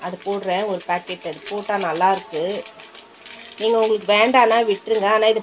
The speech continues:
போட்டிங்கன்னா டேஸ்ட் ரொம்ப நல்லா இருக்கும். அதனால நான் ஒரு பாக்கெட் ஆட் பண்ணிக்கிறேன். இதெல்லாம் நல்லா வதக்கிட்டு வந்துடலாம். இப்ப நான் ரெண்டு தக்காளி கட் பண்ணி வச்சிருக்கேன். அதை ஆட் பண்ண போறேன்.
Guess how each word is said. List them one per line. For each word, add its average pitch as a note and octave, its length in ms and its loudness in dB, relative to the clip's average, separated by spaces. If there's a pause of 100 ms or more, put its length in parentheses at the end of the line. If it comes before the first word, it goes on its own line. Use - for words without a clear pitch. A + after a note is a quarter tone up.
போட்டிங்கன்னா A#3+ 460 2 (120)
டேஸ்ட் A#3 300 2
ரொம்ப A3 300 -2
நல்லா G3 300 0
இருக்கும். F#3+ 460 -2
அதனால G3 360 -2
நான் A3 200 0
ஒரு G3 80 -4
பாக்கெட் G3+ 380 -6
ஆட் F#3+ 240 -6
பண்ணிக்கிறேன். E3+ 680 -6 (1000)
இதெல்லாம் A#3 280 2
நல்லா A3 160 4
வதக்கிட்டு G#3+ 440 -2
வந்துடலாம். D#3 340 -8 (1120)
இப்ப D4+ 240 -2
நான் D#4+ 320 4
ரெண்டு C4 240 2
தக்காளி C4+ 400 2
கட் A#3+ 180 -4
பண்ணி B3+ 200 0
வச்சிருக்கேன். A3 440 -4
அதை A#3 120 -2
ஆட் F#3 160 -6
பண்ண F#3 220 -10
போறேன். G3+ 320 -4